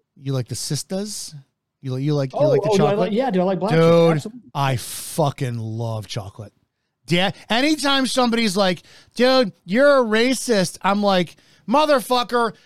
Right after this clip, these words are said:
Speaker 1: you should Google my search history and see how much Diamond Jackson pops up in my shit. Eat my ass." Uncle
Speaker 2: No,
Speaker 1: Diamond
Speaker 2: a hu-,
Speaker 1: loves a
Speaker 2: a
Speaker 1: chocolate,
Speaker 2: hundred, a
Speaker 1: ladies.
Speaker 2: hundred percent, man. Like,
Speaker 1: Fuck
Speaker 2: no, I
Speaker 1: yes.
Speaker 2: mean, s-, highly, highly, highly, highly attracted
Speaker 1: We've lost
Speaker 2: to, uh,
Speaker 1: ninety percent of, uh,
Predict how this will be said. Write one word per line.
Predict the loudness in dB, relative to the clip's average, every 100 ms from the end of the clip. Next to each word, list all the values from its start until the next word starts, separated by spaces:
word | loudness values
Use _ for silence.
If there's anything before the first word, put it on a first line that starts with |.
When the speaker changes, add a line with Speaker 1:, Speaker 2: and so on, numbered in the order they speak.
| _ _
Speaker 1:
you | -2 0
should | 0 -4 -6 -2
Google | 0 2 2 2
my | 0 -2
search | -2 -4 -2
history | -2 -4 -2 -2
and | -2
see | -4 -4
how | -2
much | -2 -4 -6
Diamond | -4 -2 -2 -4 -6
Jackson | -8 -4 -4 -4 -8 -8
pops | -6 -4 -4 -4
up | -4 -4 -12 -10
in | -6 -2
my | -2 -4
shit. | -6 -6 -6 -8 _ _ -6
Eat | -4 -2
my | -2 -2
ass." | -2 -2 -6 -10 -12 -14 _ _ _ _
Uncle | -6 -4 -4
Speaker 2:
No, |
Speaker 1:
Diamond | 0 2 2 0 -2
Speaker 2:
a | -8
hu-, |
Speaker 1:
loves | -6 0 2 2 0 -2
a |
Speaker 2:
a | -4
Speaker 1:
chocolate, | -2 -2 0
Speaker 2:
hundred, | 0
a | 0 -2
Speaker 1:
ladies. | -2 -2
Speaker 2:
hundred | 0 0 -2
percent, | -4 -4 -6 -6
man. | -6 -2
Like, | -2 -2
Speaker 1:
Fuck |
Speaker 2:
no, | -2 -2
I |
Speaker 1:
yes. | -2 -4
Speaker 2:
mean, | -8 _ _ _ -14
s-, | -14 -12
highly, | -6 -2 0 0
highly, | 0 0 -2
highly, | -2 -6 -6 -4 -4 -8
highly | -10 -8 -6 -4 -4
attracted | -6 -6 -8 -2
Speaker 1:
We've | 0
lost | 2 2 2
Speaker 2:
to, | 0
uh, |
Speaker 1:
ninety | 2 2 2 2
percent | -2 -2 -2
of, | -2 -4
uh, | -6 -4 -6